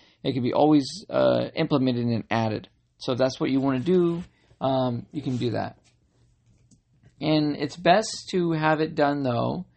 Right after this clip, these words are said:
uh, w-, after a new roof has been, uh, put in. So when a new roof is put in, then you may wanna add that, and that will provide, uh, better protection. But I hope everybody's doing good today, and, uh,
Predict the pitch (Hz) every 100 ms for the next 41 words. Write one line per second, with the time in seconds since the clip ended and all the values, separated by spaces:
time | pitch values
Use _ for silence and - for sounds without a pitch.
0 | _ _ - 139 135 131 131 147 165 156
1 | 135 135 131 120 123 - 117 82 - 117
2 | 113 - - 135 123 110 - - 135 120
3 | 123 156 156 180 175 - 180 170 165 160
4 | 156 135 127 123 123 123 120 117 - 117
5 | 117 113 113 113 - _ _ _ 123 123
6 | 123 120 117 117 117 113 110 110 104 123
7 | 117 127 170 - 123 127 _ - _ _
8 | 143 190 196 196 185 185 185 170 180 180
9 | 175 185 185 190 - _ _ _ - 131
10 | 135 135 131 127 127 123 120